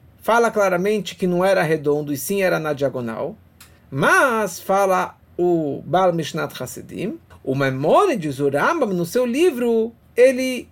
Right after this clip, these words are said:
não descreve nas Ilhot Beit HaBechirá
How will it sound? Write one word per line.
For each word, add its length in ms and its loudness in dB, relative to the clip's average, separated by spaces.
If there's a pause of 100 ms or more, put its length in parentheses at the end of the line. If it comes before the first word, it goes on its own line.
(160)
não 640 0 (300)
descreve 1080 0 (220)
nas 280 -2
Ilhot 380 0
Beit 200 -2
HaBechirá 800 0